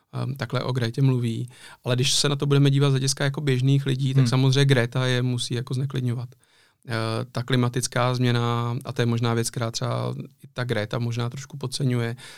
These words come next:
Speaker 1: tak není, eh, téma, kde bychom lidem řekli, jak je to doopravdy.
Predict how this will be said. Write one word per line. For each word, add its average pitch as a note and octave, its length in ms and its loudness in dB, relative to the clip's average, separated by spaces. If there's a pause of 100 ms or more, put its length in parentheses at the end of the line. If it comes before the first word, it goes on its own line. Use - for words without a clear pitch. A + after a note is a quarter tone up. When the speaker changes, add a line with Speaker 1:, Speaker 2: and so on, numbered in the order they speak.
(120)
Speaker 1:
tak A#2 160 -4
není, C3 680 2
eh, A2+ 360 -4
téma, A#2+ 260 0
kde A#2+ 120 -2
bychom B2 260 -2
lidem B2 240 0
řekli, A#2+ 220 -2
jak A#2 120 -2
je A#2+ 80 0
to C#3 100 -2
doopravdy. A#2 720 -4